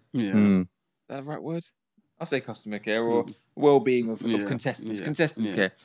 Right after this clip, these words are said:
Speaker 3: I think, was top-notch. They made sure we were looked after. Um, and the whole experience was great. All, everyone I met there was great. I still speak to a few of them now. Um,
Speaker 2: Dope.
Speaker 3: I had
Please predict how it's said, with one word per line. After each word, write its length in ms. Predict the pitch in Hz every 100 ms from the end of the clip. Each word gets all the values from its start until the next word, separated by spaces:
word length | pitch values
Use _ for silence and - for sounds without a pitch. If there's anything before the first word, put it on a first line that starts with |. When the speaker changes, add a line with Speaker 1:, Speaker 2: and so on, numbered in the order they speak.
| _ -
Speaker 3:
I 40 | 110
think, 140 | 110
was 120 | 98
top-notch. 520 | - - 107 - - _ _ - _ _ _
They 100 | 110
made 220 | 113 113
sure 100 | 120
we 120 | 110
were 40 | 104
looked 180 | - 127
after. 380 | 123 120 127 120 _ _ _ _ _ - _ 101
Um, 360 | 104 101 101 - _ _ _ -
and 100 | 110
the 40 |
whole 100 | 113
experience 340 | 110 - 110 -
was 80 |
great. 180 | - 117
All, 180 | 135 120
everyone 280 | - 127 113
I 80 | 110
met 140 | 113
there 100 | 104
was 80 | 101
great. 260 | 104 120 -
I 240 | - -
still 220 | - 139 123
speak 260 | - 127
to 60 | 120
a 40 |
few 140 | 110 127
of 40 |
them 100 | 110
now. 240 | 113 131 165 _ -
Um, 220 | 104 95
Speaker 2:
Dope. 20 |
Speaker 3:
I 40 |
had 80 | 90